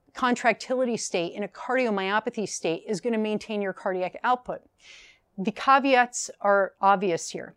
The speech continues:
If you use a lot of positive pressure ventilation, you're going to adversely affect preload, so you need to be cognizant of that.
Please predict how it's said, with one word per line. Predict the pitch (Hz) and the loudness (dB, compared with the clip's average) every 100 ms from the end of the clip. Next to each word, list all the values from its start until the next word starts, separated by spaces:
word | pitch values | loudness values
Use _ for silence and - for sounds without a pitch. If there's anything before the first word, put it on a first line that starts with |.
| _ _ _ - | _ _ _ -8
If | 196 | 0
you | 214 | 2
use | 220 202 | 4 4
a | 196 | 4
lot | 202 220 | 6 6
of | 240 - | 4 0
positive | - 247 226 247 | -2 0 0 -2
pressure | 269 233 262 | 0 0 0
ventilation, | 226 220 214 - 233 | -2 0 -2 -2 -2
you're | 196 | -2
going | 180 202 | -2 -2
to | 202 | -2
adversely | - 190 185 196 - 196 | 0 0 2 -2 -2 -4
affect | 170 180 - - | -4 -6 -6 -10
preload, | - 214 240 277 285 - _ _ | -4 0 2 0 -2 -8 _ _
so | - | -2
you | 226 202 | 0 2
need | 202 214 | 0 -2
to | - | -6
be | 196 | -8
cognizant | - 190 196 214 220 240 | -2 -2 0 -2 -2 -2
of | 233 | -2
that. | 254 302 | -4 -4